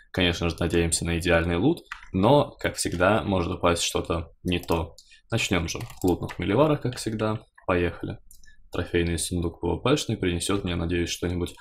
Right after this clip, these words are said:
классное, прокнутое, и это плащ не прокнутый.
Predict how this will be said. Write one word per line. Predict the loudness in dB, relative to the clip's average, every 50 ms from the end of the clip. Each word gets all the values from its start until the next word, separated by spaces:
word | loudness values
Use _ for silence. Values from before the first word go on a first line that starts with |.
| -20 _ _
классное, | 0 4 6 6 6 4 2 0 0 0
прокнутое, | -2 0 2 2 2 2 0 -2 -4 -2 0 0 2 2 0
и | -2 -4 -6 -8
это | -6 -6 -6 -6
плащ | -2 2 4 4 4 4 2 -2 -4
не | -4 -6 -4
прокнутый. | -2 0 0 2 0 0 -4 -8 -8 -6 -6 -8 -8 -8